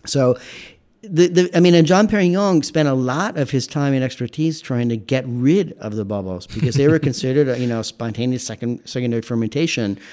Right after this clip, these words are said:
Speaker 1: in a wine was considered a flaw.
Speaker 2: And there were explosions in the cellars and, uh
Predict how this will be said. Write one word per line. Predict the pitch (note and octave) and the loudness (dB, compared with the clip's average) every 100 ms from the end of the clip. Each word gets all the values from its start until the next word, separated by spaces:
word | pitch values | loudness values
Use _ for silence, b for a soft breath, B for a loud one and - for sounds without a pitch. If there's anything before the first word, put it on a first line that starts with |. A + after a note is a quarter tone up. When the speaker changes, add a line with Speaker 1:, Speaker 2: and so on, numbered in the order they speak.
| B B - | B B -6
Speaker 1:
in | A#2+ | -2
a | A2+ | 0
wine | A#2+ D3+ D3 | 0 2 2
was | B2 | 0
considered | - A2+ A#2 A2 G#2 | -4 -6 -6 -6 -8
a | |
flaw. | - F3 F3+ A2+ G#2 B B | -4 -2 0 -2 -6 B B
Speaker 2:
And | B2+ | 0
there | A#2+ | 0
were | A#2 G2+ | 0 -2
explosions | - - B2 F#3 G3 B2+ A2+ | -6 -4 0 0 0 -2 -2
in | A2 | -4
the | |
cellars | G#2+ C#3+ F#3+ E3+ A2 G#2 | -4 -4 -2 -2 -2 -2
and, | A2 G#2 | -4 -2
uh | G2+ | -4